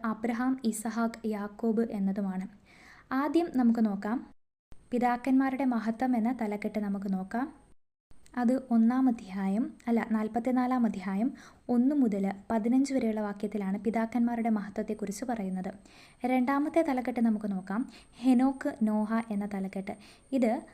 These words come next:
ആ, പ്രഭാഷകന്റെ പുസ്തകം നാൽപത്തിനാലാം അധ്യായം പതിനാറ് മുതൽ പതിനെട്ട് വരെയുള്ള വാക്യങ്ങളും,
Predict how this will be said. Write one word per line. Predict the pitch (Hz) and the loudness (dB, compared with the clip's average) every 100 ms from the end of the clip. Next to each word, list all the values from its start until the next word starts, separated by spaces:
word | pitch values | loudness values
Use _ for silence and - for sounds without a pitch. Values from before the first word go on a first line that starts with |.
| - - | -20 -8
ആ, | 226 214 208 208 | -4 -2 -2 -2
പ്രഭാഷകന്റെ | 214 214 220 220 233 226 | -4 -4 -4 -4 2 2
പുസ്തകം | 226 - 226 226 330 269 | 2 -4 -2 -2 -2 -2
നാൽപത്തിനാലാം | 202 202 208 226 226 240 - 202 196 202 226 220 | -2 -2 -2 -4 -4 -6 -4 -2 -2 -2 0 0
അധ്യായം | 214 - 214 202 254 - | -2 -8 -6 -4 -6 -4
പതിനാറ് | 226 214 226 247 | -2 2 2 0
മുതൽ | 254 226 202 202 - | 0 0 -2 -4 -4
പതിനെട്ട് | 202 208 226 233 | -2 -2 0 -2
വരെയുള്ള | 214 202 202 | -2 -2 -4
വാക്യങ്ങളും, | 196 190 202 180 185 320 | -4 -6 -6 -4 -2 -4